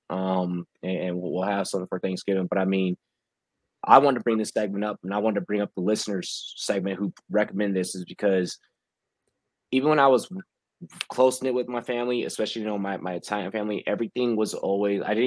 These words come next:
even enjoy it then, because everything was always everybody cursing at each other. You know, you got fucking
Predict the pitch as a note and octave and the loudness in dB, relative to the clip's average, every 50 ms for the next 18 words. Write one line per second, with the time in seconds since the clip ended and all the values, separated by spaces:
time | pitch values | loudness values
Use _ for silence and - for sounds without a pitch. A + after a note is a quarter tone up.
0 | B2+ B2 A2+ G#2+ G2+ F2+ G2 G2+ G2+ E2+ - - - F2+ D#2 D2+ - - - G2+ | 2 2 0 0 -2 0 0 0 0 0 -2 -4 -6 -8 -8 -8 -14 -12 -8 -8
1 | F#2 - - - G#2 G#2+ G2+ A2 G#2 G#2+ G#2+ F#2+ F#2 G2 G2 G2 F#2+ F2+ - - | -8 -6 -4 -4 -2 -2 -2 -4 -2 -2 -2 -2 0 0 0 0 0 0 0 -2
2 | G#2 G2+ G2+ G#2 G#2+ F#2+ - - - A2+ G#2+ - - G2 G2 G2+ G2 F2+ - - | -2 0 0 0 -2 -2 -4 -2 0 0 0 0 -4 -6 -6 -6 -6 -6 -6 -6
3 | G#2+ G#2 F#2 G2+ G2 G2 G2 G2 G2 - _ _ _ _ _ _ _ _ _ - | -4 -2 -2 0 0 0 0 -2 -4 -6 _ _ _ _ _ _ _ _ _ -4
4 | G2 G2+ G2 F#2+ F#2 F#2 F#2+ A#2+ A#2 G#2 C2+ - - - B2 - - A2 G#2+ G2+ | -4 -2 0 0 -2 -2 0 2 2 2 0 0 2 2 2 2 2 0 -2 -2